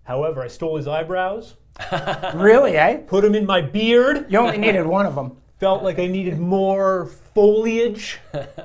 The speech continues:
Speaker 2: <laughs>
Speaker 1: in the beard.
Speaker 3: Right.
Speaker 1: Took his eyebrows. Doubled,
Speaker 3: Nice.
Speaker 1: doubled
Speaker 3: Nice.
Speaker 1: the girth.
Speaker 2: Double breath.
Speaker 3: Nice. You would've had, that would've given you some, like, really good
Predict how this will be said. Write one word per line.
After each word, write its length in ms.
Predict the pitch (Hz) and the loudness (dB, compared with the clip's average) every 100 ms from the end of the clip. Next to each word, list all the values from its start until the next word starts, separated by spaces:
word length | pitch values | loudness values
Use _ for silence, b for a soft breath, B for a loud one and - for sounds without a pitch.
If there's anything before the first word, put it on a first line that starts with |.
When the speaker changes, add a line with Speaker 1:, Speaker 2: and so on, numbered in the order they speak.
| 147 _ | -20 _
Speaker 2:
<laughs> 720 | - - _ _ _ _ - | -20 -20 _ _ _ _ -4
Speaker 1:
in 180 | 190 180 | -2 0
the 80 | 165 | -2
beard. 560 | 185 190 185 185 185 | -2 0 0 -2 -2
Speaker 3:
Right. 420 | 190 180 165 - | 2 2 2 -4
Speaker 1:
Took 160 | - 156 | -8 -6
his 120 | 143 | -6
eyebrows. 420 | 135 113 120 113 110 | -6 -8 -10 -14 0
Doubled, 500 | 202 214 208 139 - | 2 4 2 -2 -10
Speaker 3:
Nice. 180 | - - _ - | -18 -20 _ -4
Speaker 1:
doubled 420 | 180 156 156 123 | -2 0 -4 -6
Speaker 3:
Nice. 100 | - _ | -14 _
Speaker 1:
the 80 | 147 | -14
girth. 260 | 123 151 143 | -6 -4 -2
Speaker 2:
Double 80 | 117 | -4
breath. 300 | 104 101 98 | -6 -8 -6
Speaker 3:
Nice. 360 | 165 180 147 - | -4 -4 -4 4
You 60 | |
would've 160 | 190 302 | 8 10
had, 340 | 254 214 147 - 208 | 10 4 -2 -6 -2
that 180 | 180 262 | 2 4
would've 160 | - 214 | 4 4
given 200 | 247 240 | 2 0
you 60 | |
some, 160 | 156 170 | -2 -2
like, 200 | 165 135 | -2 -4
really 240 | 151 180 151 | -4 -2 -2
good 320 | 165 139 | -2 -4